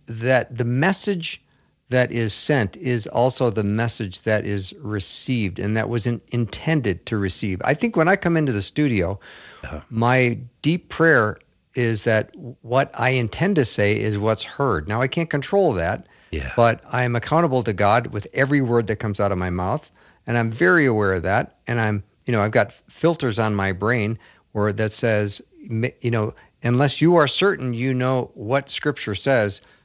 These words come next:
Speaker 1: don't go and quote half a verse," um,
Speaker 2: Mm.
Speaker 1: or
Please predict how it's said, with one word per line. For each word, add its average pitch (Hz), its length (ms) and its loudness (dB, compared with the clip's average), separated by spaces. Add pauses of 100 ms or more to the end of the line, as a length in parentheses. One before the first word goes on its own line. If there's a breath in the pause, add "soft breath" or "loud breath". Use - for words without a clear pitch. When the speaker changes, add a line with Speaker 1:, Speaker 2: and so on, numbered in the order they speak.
(360 soft breath)
Speaker 1:
don't 123 260 -2
go 127 240 2
and 110 260 -2 (140)
quote 131 280 0
half 123 220 2
a 113 60 0
verse," 110 500 0 (240)
um, 101 420 0
Speaker 2:
Mm. - 40 -12
Speaker 1:
or 107 340 0